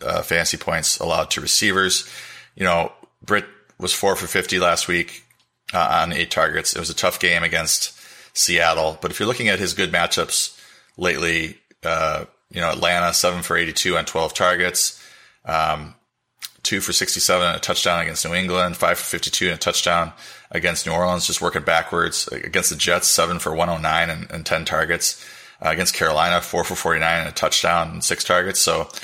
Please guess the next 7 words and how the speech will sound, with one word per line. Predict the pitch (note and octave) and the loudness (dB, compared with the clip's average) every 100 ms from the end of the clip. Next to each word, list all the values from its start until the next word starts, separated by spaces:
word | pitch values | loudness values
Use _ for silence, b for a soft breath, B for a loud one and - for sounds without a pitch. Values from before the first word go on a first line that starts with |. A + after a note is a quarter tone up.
| B B B B _ - | B B B B _ 0
uh, | F#2 F#2 F2+ - - | 4 6 4 0 -2
I, | B1 D#2 | 0 0
I | |
think | - G#2+ - | 0 -2 0
Britt's | G2+ - | 0 0
pretty | - E2+ | 0 0
sneaky | - G#2 G2+ F2 D#2+ - | 0 0 2 2 0 -4